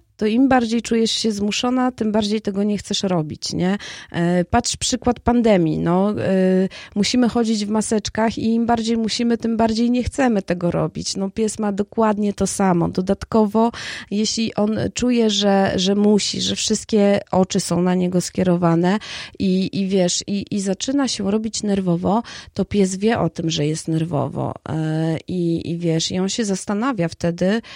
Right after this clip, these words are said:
e, w ogóle o co chodzi, wiesz, przestaje się czuć wtedy dobrze, mm, e, i zaczyna się skupiać na,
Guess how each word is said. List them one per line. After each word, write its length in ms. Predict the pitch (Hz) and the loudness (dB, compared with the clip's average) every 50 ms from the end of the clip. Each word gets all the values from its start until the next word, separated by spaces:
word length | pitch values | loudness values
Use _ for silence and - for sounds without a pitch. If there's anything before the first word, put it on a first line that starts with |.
| - - - - _ - | -18 -18 -20 -16 _ -4
e, 1300 | 175 175 170 170 175 175 175 175 170 170 170 170 170 - - - - 175 170 170 175 170 135 - 55 - | -2 0 2 2 2 2 2 4 4 4 4 2 2 0 -2 -2 0 0 0 0 0 -2 -2 -4 -6 -6
w 100 | 180 180 | -4 -4
ogóle 260 | 180 185 202 196 - - | -2 0 0 0 0 0
o 100 | - 196 | -2 -2
co 160 | 202 - - 254 - | -2 -4 -6 -8 -6
chodzi, 540 | - 311 285 247 196 - 160 151 143 139 131 - | -2 0 0 0 0 0 -4 -4 -4 -4 -4 -2
wiesz, 320 | - 180 170 160 - - 175 180 | 0 0 2 0 0 -2 -4 -6
przestaje 460 | - - - 196 - - 208 208 233 220 | -6 -6 -6 -6 -6 -4 -2 -2 -2 -2
się 140 | - 233 | -4 -4
czuć 260 | 220 - - 208 - - | -6 -6 -6 -8 -8 -10
wtedy 340 | - - 185 180 180 185 | -6 -4 -2 0 0 2
dobrze, 500 | 180 185 175 165 170 165 - 170 175 214 240 - - - - - - - - - | 2 4 4 4 2 2 2 2 2 2 2 -2 -6 -12 -12 -12 -14 -12 -6 -2
mm, 520 | 185 185 185 185 185 185 185 185 185 185 - - | 2 4 4 6 6 6 4 4 2 0 -2 0
e, 340 | - 180 175 175 170 175 175 | 2 4 4 6 6 4 4
i 120 | - - 196 | 2 0 -2
zaczyna 360 | 190 208 - - 220 226 226 | -2 -2 -2 -2 -2 -2 0
się 220 | - - 214 208 | 0 2 2 2
skupiać 460 | 196 - - - 214 - 240 233 - | 0 0 -4 -2 2 2 2 2 0
na, 140 | - 214 208 | 0 -2 -2